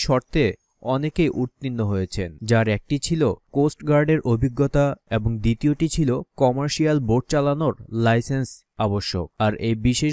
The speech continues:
গুণের মধ্যে তৃতীয়টি ছিল বিবাহিত হতে হবে। আর এ কারণেই বেশিরভাগ প্রার্থী বাদ পড়েছে তৃতীয়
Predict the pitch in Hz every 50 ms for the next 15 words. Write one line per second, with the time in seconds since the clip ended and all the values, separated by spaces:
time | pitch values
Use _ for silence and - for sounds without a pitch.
0 | 147 139 151 156 160 165 156 156 165 156 143 139 110 180 - - 135 139 147 139
1 | - 160 156 151 - 165 160 - 175 175 170 123 98 - - 110 117 131 135 135
2 | 160 165 160 170 - 175 165 139 120 107 - 107 95 101 92 87 90 76 - -
3 | _ _ - 107 107 101 - - 127 127 123 - 143 139 147 151 156 147 117 92
4 | - - _ 113 113 131 131 127 - 151 151 151 143 143 147 147 - - 127 110
5 | 113 120 - - 147 135 104 85 - - 104 104 101 107 104 113 - _ - 135
6 | 127 131 - - 143 113 98 - - 135 135 - - 139 127